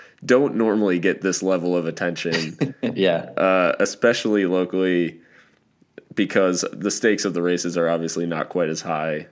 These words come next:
Speaker 1: as, as a presidential election. But, uh, this, <laughs> this particular midterm held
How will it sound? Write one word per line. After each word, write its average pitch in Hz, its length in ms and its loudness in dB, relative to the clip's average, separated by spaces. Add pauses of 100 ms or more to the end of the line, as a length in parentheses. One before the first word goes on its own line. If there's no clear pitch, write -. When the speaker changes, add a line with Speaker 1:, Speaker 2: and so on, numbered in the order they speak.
(120)
Speaker 1:
as, 80 300 -2
as 87 180 -2
a 78 60 -8
presidential 73 680 -6
election. 76 600 -6
But, 80 360 -2 (760)
uh, 80 440 0 (540)
this, 110 500 0 (380)
<laughs> - 380 -20
this 135 240 2
particular 101 520 -2
midterm 90 480 -2
held 87 380 0